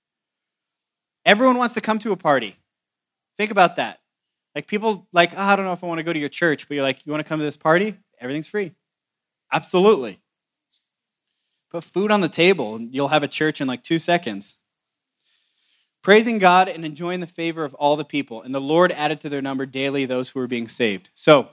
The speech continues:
there's evangelism. It's not us four no more. It's not about the people in the group. It's about reaching God's lost sons and daughters. And I'll finish with this, okay, before we get into questions. Here's the thing. If,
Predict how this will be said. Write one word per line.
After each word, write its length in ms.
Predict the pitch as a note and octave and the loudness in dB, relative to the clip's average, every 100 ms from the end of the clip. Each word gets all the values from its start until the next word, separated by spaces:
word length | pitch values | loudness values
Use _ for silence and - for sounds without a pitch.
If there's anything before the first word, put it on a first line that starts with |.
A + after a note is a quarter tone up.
| _ | _
there's 160 | C#3 | -10
evangelism. 800 | C#3 D3+ D#3+ D3+ C3+ A2 G#2 F2+ _ _ _ _ _ | -4 0 2 2 0 -2 -10 -20 _ _ _ _ _
It's 80 | - | 0
not 140 | D3+ | 4
us 120 | D#3+ | 4
four 240 | D#3+ F3 F3+ | 2 -2 0
no 200 | F3+ F#3 | 2 2
more. 500 | F3 D#3+ D#3+ D#3 _ _ - | 4 6 6 2 _ _ -20
It's 120 | - | -6
not 120 | D3+ | -4
about 220 | D#3 E3 | 0 -2
the 60 | F3 | -4
people 440 | - G3+ F#3 F3+ | -10 -8 0 0
in 160 | F#3 E3 | 0 0
the 80 | E3+ | 0
group. 340 | D3+ D#3 E3+ D#3 | 2 0 0 -6
It's 140 | - | -2
about 260 | C#3+ C#3+ C3+ | 0 0 0
reaching 400 | D#3+ - F3+ D3 | -2 0 -4 0
God's 340 | C3+ C#3+ C#3 | 2 2 0
lost 320 | C3 C3 - | 0 0 -2
sons 240 | C#3 C3 B2+ | -8 -8 -6
and 100 | A#2+ | -4
daughters. 340 | A2+ G#2 G#2 | -4 -4 -8
And 80 | A#2+ | -8
I'll 80 | A#2+ | -4
finish 360 | - D#3 - | 0 0 0
with 140 | C#3 - | -4 0
this, 220 | C3 - | 0 0
okay, 180 | B2+ C3 | -2 -2
before 240 | B2+ C3+ | -4 -4
we 100 | C3+ | -2
get 100 | C3+ | -2
into 120 | B2+ | -4
questions. 540 | - B2+ - G#2 - - - | 0 0 0 -8 -12 -20 -2
Here's 180 | D#3+ | -2
the 60 | D#3+ | 0
thing. 260 | D#3 A#2+ - _ _ _ _ - | 0 -2 -2 _ _ _ _ -10
If, 200 | C3+ | -10